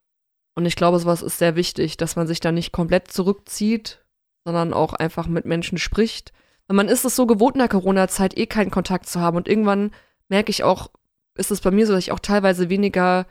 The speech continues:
Kontakt zu Leuten auch über Handy habe. Am Anfang war das so, ey, man hat jedes Wochenende hatte ich irgendwelche Hausparty, ähm, WhatsApp-Videocalls und mittlerweile ist es irgendwie, ist es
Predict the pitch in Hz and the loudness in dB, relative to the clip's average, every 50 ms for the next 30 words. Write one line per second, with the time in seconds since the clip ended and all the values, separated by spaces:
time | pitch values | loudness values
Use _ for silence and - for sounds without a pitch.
0 | _ _ _ - 190 - 202 196 - - - 185 175 175 196 240 254 - 208 - | _ _ _ -8 -6 -4 -4 -4 -4 -6 -4 0 2 4 4 4 2 0 0 0
1 | - 180 - - - - - 180 175 185 180 175 175 175 170 160 170 165 170 175 | 0 0 0 -4 -8 -6 -4 -2 0 2 2 4 2 2 2 0 -2 -6 -8 -6
2 | 170 196 262 320 285 185 156 156 156 156 147 156 151 156 170 - - _ _ _ | -2 0 0 2 2 0 0 0 0 -2 -2 -2 -2 -4 -4 -4 -10 _ _ _
3 | _ _ - 190 - - 277 277 294 277 262 247 - - 214 214 214 214 - - | _ _ -4 0 2 2 2 2 2 0 0 0 -2 -2 0 0 0 0 -2 0
4 | 220 214 - - 170 170 160 170 170 - - 202 226 220 226 214 - - - - | 0 0 2 0 -2 -4 -4 -6 -8 -8 -4 -4 -4 -2 -2 -4 -6 -8 -12 -8
5 | 180 190 202 - 226 156 165 165 170 175 180 - - - 196 185 180 175 - - | -8 -8 -6 -6 -6 -6 -6 -4 -6 -6 -6 -8 -8 -6 -4 -4 -4 -4 -2 -2
6 | 180 170 170 175 175 - - _ _ _ _ _ _ _ _ _ _ _ _ _ | 0 2 2 0 -2 -4 -8 _ _ _ _ _ _ _ _ _ _ _ _ _
7 | _ - 208 208 196 - - - 190 185 180 180 - - 180 170 170 170 170 170 | _ 2 2 2 2 2 0 2 2 4 2 2 0 -2 -2 0 0 0 2 2
8 | 170 165 160 - 156 165 170 160 160 170 165 156 165 190 - - - - 170 170 | 2 2 2 2 2 0 0 0 -2 -4 -2 0 0 0 0 0 -2 -2 -2 -2
9 | 170 165 160 170 208 185 190 190 185 180 180 - - - 180 170 165 165 165 170 | -2 -4 -2 0 0 2 4 4 4 4 4 2 0 2 2 4 4 4 4 2
10 | 170 165 - 180 185 180 - 180 180 165 170 170 175 180 - - 175 - - 190 | 0 -2 -2 -2 -4 -2 -2 -2 -2 0 0 0 0 0 -4 -6 -8 -8 -6 -4
11 | 180 180 - - - - 202 - | -2 -2 -4 -4 -6 -8 -12 -14